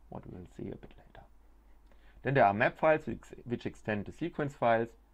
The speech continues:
which provide also an index for the keys. So when you look in an in, in a normal file like this, and you would ask the question,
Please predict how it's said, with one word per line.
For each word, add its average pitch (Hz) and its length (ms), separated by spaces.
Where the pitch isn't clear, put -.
which 127 240
provide 107 300
also 113 260
an 98 80
index 113 300
for 101 120
the 90 80
keys. 185 360
So 113 240
when 127 160
you 113 200
look 156 260
in 110 100
an 101 100
in, 160 180
in 107 120
a 95 60
normal 110 340
file 156 320
like 98 260
this, 180 200
and 117 100
you 113 80
would 120 140
ask 123 220
the 123 80
question, 113 480